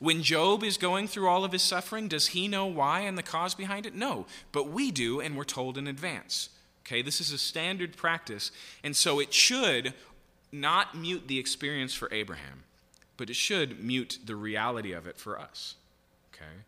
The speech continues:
Whatever God is doing here, the author wants us to know up front, to some degree, it's not what it looks like. Okay? I think that's tremendously important. Let me just add to that, because every once in a while I meet someone and they say, "What's the difference between Abraham being told by God to sacrifice their child,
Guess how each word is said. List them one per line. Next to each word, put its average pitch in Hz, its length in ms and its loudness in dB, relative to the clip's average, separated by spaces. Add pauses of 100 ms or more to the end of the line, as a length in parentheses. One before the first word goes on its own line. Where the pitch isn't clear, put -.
(220)
Whatever 139 320 2
God 160 300 6
is 143 120 0
doing 143 280 0
here, 98 160 0
the 98 100 -2
author 135 280 0
wants 127 200 -4
us 117 160 -4
to 123 80 -6
know 110 200 -6
up 104 180 -8
front, 113 340 -4 (280)
to - 100 -10
some 226 220 0
degree, 107 320 -4
it's 131 220 -2
not 143 220 -6
what 127 100 -8
it 104 100 -10
looks - 260 -6
like. - 260 -18 (440)
Okay? 87 280 -14 (500)
I 135 60 -4
think 175 140 -2
that's 165 180 -2
tremendously 135 640 -4
important. 95 500 -10
Let 131 120 -2
me 254 80 0
just 196 320 2
add 120 220 0
to 98 80 -8
that, 85 220 -4 (280)
because 143 200 -2
every 226 240 4
once 160 280 2
in 135 40 -2
a 113 40 0
while 101 160 0
I 101 100 0
meet 113 240 -2
someone 104 340 0
and 107 80 -8
they 104 120 -6
say, 107 260 -2
"What's 147 320 -6
the 254 140 -8
difference 135 640 -6 (500)
between 131 480 -4
Abraham 101 640 -2
being 104 180 -6
told 160 320 -6
by 139 140 0
God 110 280 -4
to 101 40 -8
sacrifice 107 640 -6
their 98 100 -10
child, 87 480 -8